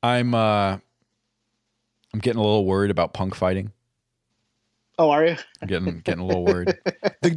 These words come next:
Speaker 1: the dude says he wants to fight eight times
Speaker 2: Okay.
Speaker 1: in U F C. This is getting
Speaker 2: Yeah.
Speaker 1: ridiculous.
Speaker 2: <laughs>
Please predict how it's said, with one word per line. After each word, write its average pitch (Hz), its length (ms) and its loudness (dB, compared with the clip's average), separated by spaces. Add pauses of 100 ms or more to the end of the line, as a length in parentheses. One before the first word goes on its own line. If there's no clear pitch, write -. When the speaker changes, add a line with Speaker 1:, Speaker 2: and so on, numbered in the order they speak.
(160)
Speaker 1:
the 165 160 0
dude 294 260 0
says 190 340 -2
he 160 40 -2
wants 139 220 -2
to 110 80 -10
fight 117 300 -2
eight 127 220 -2
times 98 640 -4 (420)
Speaker 2:
Okay. 135 340 0 (180)
Speaker 1:
in 135 140 2
U 120 160 4
F 98 100 0
C. 87 340 -6 (200)
This 240 180 0
is 165 100 0
getting 135 220 4
Speaker 2:
Yeah. 104 60 -2
Speaker 1:
ridiculous. - 840 -6 (1160)
Speaker 2:
<laughs> - 0 -